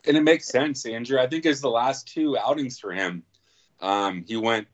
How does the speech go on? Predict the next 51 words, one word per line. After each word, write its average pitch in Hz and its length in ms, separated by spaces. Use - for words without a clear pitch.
you 101 80
know, 101 260
four 113 360
innings 120 320
and 104 100
three 104 220
innings 123 420
and 95 160
gave 104 240
up 110 240
five 117 460
and 101 120
four 110 260
runs 113 220
respectively 98 560
with 98 140
only 110 200
two - 180
strikeouts. 117 800
And 104 120
that 127 180
can 127 100
just 123 180
be 117 100
a 101 60
tired 104 380
arm, 135 300
but 101 200
he 113 60
only 120 200
threw 127 240
thirty-nine 101 440
innings. 95 360
I 98 80
think 98 160
just - 180
people 117 240
are 92 60
concerned 107 580
pulling 147 200
the 127 60
brakes 113 360
a 92 60
little 107 220
bit, 175 260
and 120 160
the 123 80
Ks 147 500
really 147 300
weren't 117 300
there. 120 480